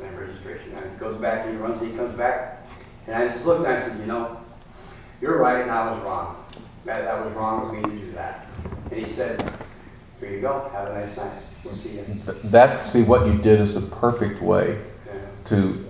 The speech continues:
Speaker 2: to deal with someone correcting you.
Speaker 1: Yeah.
Speaker 2: The, the, uh, the typical way that, that, that people, uh, even some devotees,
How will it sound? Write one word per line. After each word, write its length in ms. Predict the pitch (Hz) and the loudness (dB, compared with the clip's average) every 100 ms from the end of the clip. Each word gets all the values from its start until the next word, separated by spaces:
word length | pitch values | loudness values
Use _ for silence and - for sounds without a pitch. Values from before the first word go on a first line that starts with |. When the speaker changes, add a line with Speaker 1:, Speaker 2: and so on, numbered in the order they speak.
| - | -4
Speaker 2:
to 100 | 101 | -2
deal 300 | 98 107 110 | 4 10 10
with 160 | 101 98 | 10 4
someone 440 | - 101 95 92 | 4 6 4 0
correcting 580 | 92 92 95 - - 71 | 0 4 4 4 -2 -4
you. 140 | - - - - - - | -6 -8 -12 -16 -16 -14
Speaker 1:
Yeah. 80 | - - - - | -14 -12 -4 0
Speaker 2:
The, 80 | 98 98 | 2 4
the, 300 | 104 104 104 | 6 6 8
uh, 240 | 107 110 | 8 8
the 200 | 104 104 | 8 6
typical 520 | - 143 175 170 131 110 | 8 6 8 8 8 12
way 220 | 110 107 | 12 12
that, 280 | 104 101 - | 8 4 0
that, 220 | 98 98 | -2 0
that 280 | 101 98 - | 2 0 0
people, 640 | 107 107 98 98 98 - - - - - | 2 4 6 6 4 0 -10 -16 -18 -4
uh, 360 | 92 92 92 - - - - - - | 0 2 2 0 -6 -12 -16 -16 -4
even 240 | 165 196 202 | 0 4 6
some 240 | 160 143 | 8 8
devotees, 520 | 123 104 104 - - | 8 8 8 6 0